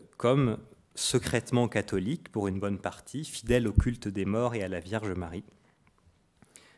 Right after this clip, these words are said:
Je passe là aussi très rapidement sur cet aspect,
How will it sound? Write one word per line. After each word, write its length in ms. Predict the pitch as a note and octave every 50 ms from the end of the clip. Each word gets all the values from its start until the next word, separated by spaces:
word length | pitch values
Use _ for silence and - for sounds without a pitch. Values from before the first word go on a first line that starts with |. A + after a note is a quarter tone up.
| _ _ _ _ -
Je 160 | - _ -
passe 180 | F#2 F2+ - -
là 60 | F#2
aussi 180 | F2+ - - -
très 220 | - - - G#2+
rapidement 440 | G2 G#2 G#2 - - - G#2 G#2 G#2
sur 200 | - - F#2+ F#2+
cet 240 | - F#2+ F2+ - -
aspect, 320 | F#2 - - - D3 -